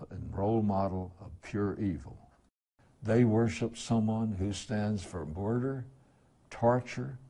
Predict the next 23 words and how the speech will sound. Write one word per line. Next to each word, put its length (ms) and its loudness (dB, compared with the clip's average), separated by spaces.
rape, 480 4
pillage, 640 2
crime, 760 2
lies, 720 0
war, 520 -2
brutality, 800 2
and 200 -2
destruction 920 -2
of 200 -8
all 320 2
sorts. 720 -6
Many 360 6
of 180 -2
them 160 -6
say 520 -2
they 200 4
don't 340 2
even 500 2
really 320 0
believe 680 0
in 200 -4
the 100 -4
devil, 560 -6